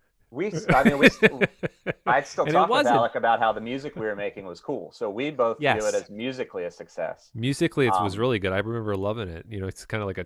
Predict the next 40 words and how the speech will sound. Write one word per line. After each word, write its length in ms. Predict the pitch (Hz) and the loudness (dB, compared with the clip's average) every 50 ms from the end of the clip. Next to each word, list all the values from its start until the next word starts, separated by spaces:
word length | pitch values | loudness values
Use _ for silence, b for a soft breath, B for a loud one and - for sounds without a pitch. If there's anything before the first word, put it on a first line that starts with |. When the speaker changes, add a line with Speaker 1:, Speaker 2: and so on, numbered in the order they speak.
| - - | -10 -10
Speaker 2:
even 200 | 107 98 101 95 | -12 -10 -10 -10
like 140 | 92 87 - | -10 -10 -10
a 60 | 85 | -10
Tom 280 | - - - 107 101 92 | -12 -10 -10 -10 -8 -6
Waits 320 | 92 98 101 104 - - | -4 -4 -4 -6 -8 -10
vibe 460 | 101 98 98 98 95 95 95 92 90 95 | -8 -6 -4 -2 -2 -2 -4 -6 -8 -10
and 240 | 90 85 85 85 - _ - | -12 -14 -14 -16 -18 _ -18
at 80 | - - | -16 -12
the 100 | - 92 | -12 -12
time. 340 | - - 95 92 92 92 127 | -10 -8 -10 -8 -6 -4 -2
Speaker 1:
Yeah. 260 | 139 147 127 98 - - _ b b b b b b b b b b | 0 0 0 0 -2 -8 _ b b b b b b b b b b
Speaker 2:
Yeah. 120 | 117 139 | -4 -2
Speaker 1:
It 20 | 180 202 170 | 0 0 2
wa-, 40 | 175 175 | 2 2
it 20 | |
was, 280 | 202 202 175 - - _ _ | 2 0 -2 -6 -14 _ _
it 60 | 170 151 | -4 -4
was 160 | 170 165 127 | -4 -2 0
very 220 | 143 170 170 156 | 2 2 2 2
cool, 360 | - - 156 127 107 104 - - | 2 -2 -2 -2 -2 -4 -2 0
um, 580 | 110 110 110 107 107 107 104 107 104 110 120 127 _ _ - | 0 2 2 2 0 -2 -4 -6 -12 -14 -16 -18 _ _ -12
to 80 | 131 131 | -6 -2
have 340 | 127 131 127 117 113 113 - _ _ _ - | 0 0 0 0 -2 -6 -20 _ _ _ -8
Peter 240 | 165 151 156 151 | -6 -2 -2 -2
and 100 | 143 139 | -2 0
Brian 360 | 123 127 131 131 131 127 120 113 | 2 2 4 4 2 0 -2 0
both 240 | 117 120 120 - | 0 0 -2 -2
making 340 | 123 120 117 110 110 117 113 | -4 -6 -6 -6 -8 -12 -16
substantial 580 | - - 104 - - - 123 123 131 - 135 120 | -16 -18 -20 -16 -10 -8 -8 -8 -8 -8 -10 -12
contributions 840 | - - 120 123 123 123 120 110 120 127 123 - 127 123 123 123 - | -8 -6 -8 -8 -8 -10 -12 -10 -10 -10 -12 -12 -14 -14 -14 -16 -18
to 160 | _ - 127 110 | _ -14 -12 -10
the 80 | 110 | -10
music, 440 | 110 110 117 123 117 131 135 - _ - | -10 -10 -10 -10 -6 -8 -8 -8 _ -4
but 240 | 117 104 - - 101 | -4 -4 -4 -8 -8
not 280 | 110 107 110 110 - - | -4 -4 -4 -4 -6 -8
being 220 | 120 117 120 123 123 | -8 -8 -8 -8 -10
the 40 | 120 | -12
songwriters 640 | - - 120 123 127 131 131 139 139 147 143 - - | -6 -4 -4 -4 -2 -2 -4 -4 -4 -6 -8 -8 -6
at 80 | 120 123 | -4 -2
all. 300 | 127 143 151 - _ | -2 -2 -2 -6 _